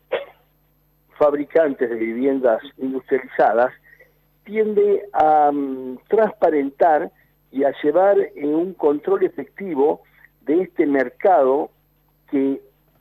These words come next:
Córdoba lleva a la delantera en todo el país en la, mm, producción de viviendas industrializadas.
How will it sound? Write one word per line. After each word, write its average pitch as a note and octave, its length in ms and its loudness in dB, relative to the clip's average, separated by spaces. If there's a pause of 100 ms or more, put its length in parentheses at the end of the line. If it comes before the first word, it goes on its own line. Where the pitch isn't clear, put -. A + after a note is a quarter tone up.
Córdoba F#3 600 2 (160)
lleva F3+ 180 4
a - 20 4
la D#3 120 4
delantera C3+ 800 2
en B2 120 -6
todo D#3+ 260 2
el B2+ 80 -2
país D3+ 420 0 (800)
en A#2+ 260 -4
la, A#2 440 4
mm, G2 640 -14 (240)
producción A#2+ 520 0
de C3 100 2
viviendas A#2+ 360 -2
industrializadas. G#2 800 -6